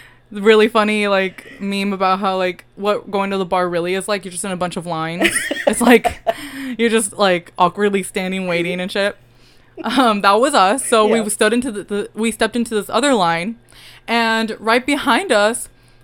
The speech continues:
Speaker 1: these, this girl started talking to us, and she was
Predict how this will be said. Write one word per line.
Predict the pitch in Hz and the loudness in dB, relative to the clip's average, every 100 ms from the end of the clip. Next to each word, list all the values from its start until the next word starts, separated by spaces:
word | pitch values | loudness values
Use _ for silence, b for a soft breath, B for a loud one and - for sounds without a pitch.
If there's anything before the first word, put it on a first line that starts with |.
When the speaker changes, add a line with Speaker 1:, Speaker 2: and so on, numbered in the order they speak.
| b - | b -20
Speaker 1:
these, | 196 247 247 214 - - | -6 -2 -2 -4 -12 -4
this | 226 247 | -2 0
girl | 254 247 | 4 4
started | 254 247 233 | 4 0 2
talking | 226 247 269 | 2 2 2
to | 240 | 0
us, | 196 180 185 | 2 0 -2
and | - 240 | -6 -6
she | 240 254 | -4 -2
was | 247 247 240 | 2 2 0